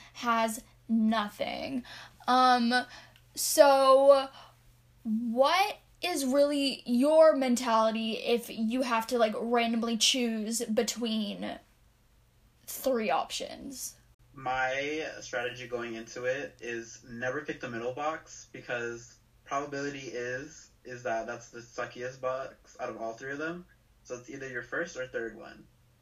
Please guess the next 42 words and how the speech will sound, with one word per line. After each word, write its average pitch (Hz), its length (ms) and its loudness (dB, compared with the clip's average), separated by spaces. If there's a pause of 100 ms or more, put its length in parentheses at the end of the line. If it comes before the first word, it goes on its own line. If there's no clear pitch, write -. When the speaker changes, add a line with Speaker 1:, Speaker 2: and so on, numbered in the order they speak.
(120)
Speaker 2:
But 135 220 -6
what 139 460 -2
he 202 200 -12
did 156 460 -2
was 131 200 -8
really 135 200 -8
unique, 143 640 -8 (580)
and 127 520 -4
he 156 140 -10
decided 165 400 -4
to 151 60 -10
do 135 580 -8 (420)
bubblegum, 156 520 -4
bubblegum 135 480 -6 (160)
in 127 360 -18
the 123 100 -12
dish, 127 540 -10
and 160 100 -4
I 160 40 0
was 147 380 -4
like, 131 140 -4
Speaker 1:
<laughs> - 140 -8
Speaker 2:
"Okay." 170 260 0 (420)
But 160 80 -6
then 175 100 0
he 220 100 -6
did 208 140 -6
it 202 120 -4
in 180 140 -6
such 185 200 -8
a 170 60 0
weird 151 400 -4
way, 135 280 -6
because 156 340 -12
he, 151 80 -12
he 143 640 -14
counted, 143 520 -8
like, 123 400 -8 (220)
to 135 120 -14
four 127 380 -4
afterwards, 117 640 -10
and 117 280 -16